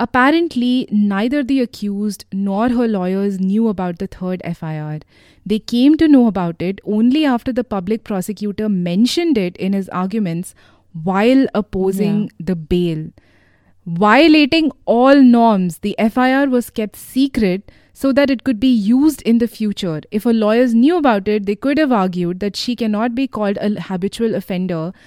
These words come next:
Speaker 1: as all the three F I Rs have been lodged within fifteen days of, this is just police vendetta. This is nothing else but police vendetta.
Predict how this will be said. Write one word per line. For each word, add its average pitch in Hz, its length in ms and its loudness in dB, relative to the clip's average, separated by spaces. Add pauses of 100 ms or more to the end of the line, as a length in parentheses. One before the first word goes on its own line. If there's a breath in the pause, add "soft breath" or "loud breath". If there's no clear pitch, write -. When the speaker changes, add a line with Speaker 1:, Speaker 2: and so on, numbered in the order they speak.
(160 soft breath)
Speaker 1:
as 220 160 -4 (120)
all 262 220 4
the 285 120 0
three 254 140 0 (140)
F - 140 -12
I 190 40 -4 (160)
Rs 190 180 -8
have 196 160 -4
been 214 220 0
lodged 196 360 -6
within 240 240 6 (120)
fifteen 247 420 4 (100)
days 220 200 0 (160)
of, - 180 -10 (640 soft breath)
this 311 200 4
is 269 80 2 (100)
just 240 300 2
police 196 520 0
vendetta. 151 400 -6 (240)
This 190 160 -6 (100)
is 180 160 -14 (200)
nothing 175 320 -6
else 165 100 -8
but - 300 -10
police 151 220 -10
vendetta. 147 440 -12